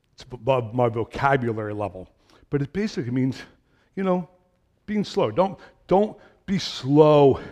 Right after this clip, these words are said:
in your service. Very often we have an opportunity for ministry in our lives, and I'm not even talking about in the church. Talking about we have an opportunity in life where a, a, a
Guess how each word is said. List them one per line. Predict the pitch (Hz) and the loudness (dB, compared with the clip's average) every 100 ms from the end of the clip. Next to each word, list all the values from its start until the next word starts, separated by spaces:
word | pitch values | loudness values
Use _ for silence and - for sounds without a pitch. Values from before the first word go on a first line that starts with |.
| - _ _ - | -20 _ _ -12
in | 147 | -4
your | 143 139 | -2 -2
service. | - 151 123 98 87 - - - _ _ _ _ _ _ _ _ _ _ _ _ _ _ _ _ _ _ - | 0 2 2 -2 -14 -16 -20 -20 _ _ _ _ _ _ _ _ _ _ _ _ _ _ _ _ _ _ -8
Very | 117 196 208 | -2 0 -2
often | 160 156 151 - 120 | 0 2 2 0 -6
we | 120 | -4
have | 170 160 135 | 0 2 0
an | |
opportunity | 139 147 160 151 - 156 143 135 | 2 2 2 -2 0 0 2 0
for | 139 123 - 156 | -4 -6 -6 -8
ministry | 139 - 131 | -8 -6 -4
in | 120 | 0
our | 117 | 0
lives, | 120 113 110 - _ | 4 2 2 -4 _
and | 135 | -2
I'm | 170 214 | 0 2
not | 214 196 | 2 2
even | 151 | -2
talking | - 170 156 151 | 0 0 0 -2
about | 143 147 - | 0 0 -2
in | 131 | -6
the | |
church. | 113 - 117 - - - _ _ _ _ _ _ _ - | -8 -6 -6 -6 -18 -20 _ _ _ _ _ _ _ -6
Talking | 165 175 170 | -2 -2 0
about | 151 | 0
we | 127 | 2
have | 123 | -2
an | 113 - | -2 2
opportunity | 175 202 196 - 165 | 4 4 0 0 0
in | 143 | 2
life | 131 131 - - - - | 4 4 2 -12 -10 0
where | 139 - - _ | 2 2 -8 _
a, | 131 - - | -14 -12 -14
a, | 131 _ _ - | -14 _ _ -6
a | 120 107 | -4 -4